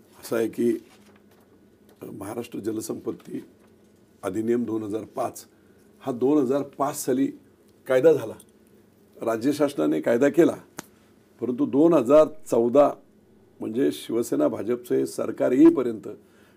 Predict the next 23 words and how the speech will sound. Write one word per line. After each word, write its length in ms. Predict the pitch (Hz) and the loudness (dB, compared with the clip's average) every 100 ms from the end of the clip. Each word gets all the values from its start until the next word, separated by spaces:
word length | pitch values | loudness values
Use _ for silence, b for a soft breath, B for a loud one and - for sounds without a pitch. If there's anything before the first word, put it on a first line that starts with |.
| b | b
त्या 100 | 139 | 2
कायद्यान्वये 800 | 147 131 127 160 156 139 165 - _ _ - | 4 4 4 4 4 2 -2 -8 _ _ -2
जलमंडळाची 640 | 120 135 143 135 139 135 135 | 2 2 2 2 0 -2 -2
मान-, 340 | 123 120 110 | -4 -6 -4
जलमंडळाची 580 | 117 135 135 131 131 135 | -2 0 0 0 -2 -2
निर्मिती 360 | 131 120 127 | -4 -4 -4
हो-, 140 | 127 120 | -6 -6
करायची 340 | 117 120 120 | -6 -6 -6
होती, 140 | 113 - b b b b | -12 -14 b b b b
त्या 100 | 127 | -4
कायद्यान्वये 560 | 123 120 120 123 127 127 | -2 0 0 0 0 0
जलपरिषदेची 800 | 110 113 117 123 110 120 120 123 | -2 -2 -2 -2 -4 -6 -6 -6
निर्मिती 380 | 117 113 120 - | -4 -6 -8 -12
करायची. 280 | 123 117 _ b b b | -16 -18 _ b b b
जलमंडळ 460 | 107 127 143 135 131 | 2 4 4 4 2
म्हणजे 440 | 127 123 120 143 | 0 0 0 -2
चीफ 460 | 151 - - 170 - | -4 -12 -6 -4 -4
सेक्रेटरीच्या 480 | - - 117 - 127 | -8 -8 -10 -6 -4
अंडरमध्ये 400 | 113 117 113 117 | -4 -6 -4 -4
असणारे 460 | 110 - - 113 - b b b _ _ | -4 -10 -10 -10 -10 b b b _ _
आणि 140 | - 120 | -2 0
बाकीच्या 500 | 113 - 123 - 139 | 0 -4 -6 -4 -4
सर्व 280 | - 120 | -2 -2